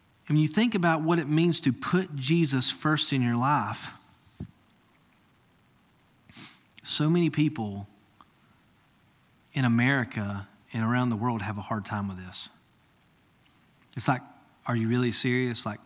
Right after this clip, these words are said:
like, put Jesus first above everything else. What about my wife? What about my husband? What about my kids? What about my parents? What about everything? What about my dog?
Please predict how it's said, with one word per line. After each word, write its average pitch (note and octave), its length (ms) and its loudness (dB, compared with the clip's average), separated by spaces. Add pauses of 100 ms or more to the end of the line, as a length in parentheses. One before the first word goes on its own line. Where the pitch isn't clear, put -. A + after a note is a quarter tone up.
(140)
like, A2 200 -6
put C3 160 -4
Jesus B2+ 360 0
first A2+ 280 -4
above G#2 240 -4
everything G#2+ 420 -2
else. - 340 -14 (1080)
What A#2+ 100 -4
about B2 180 2
my A#2 100 -2
wife? A2+ 480 0 (1700)
What C3 80 0
about D3 160 6
my B2 100 0
husband? B2+ 440 6
What B2 80 4
about C3 180 2
my B2+ 100 -2
kids? A#2 460 0
What C3 140 2
about B2+ 200 2
my C3 100 -2
parents? A#2+ 680 0 (720)
What B2+ 120 0
about C3 180 6
everything? G#2+ 600 0 (460)
What - 1400 -8
about G#3 180 6
my C#3 60 -6
dog? A#2 460 4